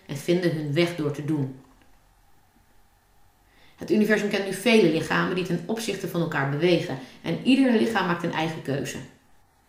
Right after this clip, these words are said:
Een rotatie, een baan, een snelheid. En hierdoor ontstaat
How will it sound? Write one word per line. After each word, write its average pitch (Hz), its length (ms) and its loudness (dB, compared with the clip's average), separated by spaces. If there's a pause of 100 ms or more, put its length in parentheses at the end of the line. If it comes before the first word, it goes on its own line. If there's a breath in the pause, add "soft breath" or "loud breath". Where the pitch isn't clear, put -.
(140)
Een 170 100 -8
rotatie, 175 760 0
een 139 180 -4
baan, 147 480 -2
een 139 80 -8
snelheid. 147 840 -4 (320 loud breath)
En 180 120 -2
hierdoor 214 1000 4
ontstaat 170 540 -2